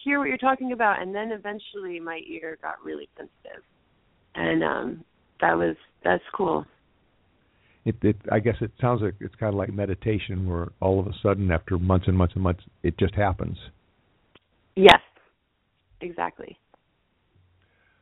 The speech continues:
Speaker 2: Um, Recife in New York City wants to know if you're ever coming back, or at least will
Speaker 1: <laughs>
Speaker 2: perform in New York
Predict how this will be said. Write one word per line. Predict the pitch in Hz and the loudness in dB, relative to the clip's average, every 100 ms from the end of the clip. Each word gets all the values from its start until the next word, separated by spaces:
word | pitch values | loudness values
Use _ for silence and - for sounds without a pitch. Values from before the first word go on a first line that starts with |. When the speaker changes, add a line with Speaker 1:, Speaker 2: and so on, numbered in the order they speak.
| _ | _
Speaker 2:
Um, | 107 107 101 - - - | 2 2 2 -6 -6 0
Recife | 127 196 196 170 131 113 | 0 2 0 2 2 2
in | 107 113 | 0 0
New | |
York | 127 131 123 - | 2 2 0 -4
City | 160 127 104 127 | -4 -2 -2 -4
wants | 104 107 110 - | -4 -4 -4 -6
to | 107 | -2
know | 107 113 | 0 0
if | 101 | 0
you're | 101 110 | 0 -2
ever | 104 | -2
coming | 92 113 104 | -4 -6 -6
back, | 95 107 76 - - _ _ _ | -2 -2 0 -4 -10 _ _ _
or | - 117 | 0 0
at | 117 | 4
least | 117 107 - | 2 2 2
will | 113 95 | 2 2
Speaker 1:
<laughs> | 98 | -2
Speaker 2:
perform | 127 131 113 | 2 0 0
in | 95 | -8
New | 98 | -6
York | 95 78 | -4 -6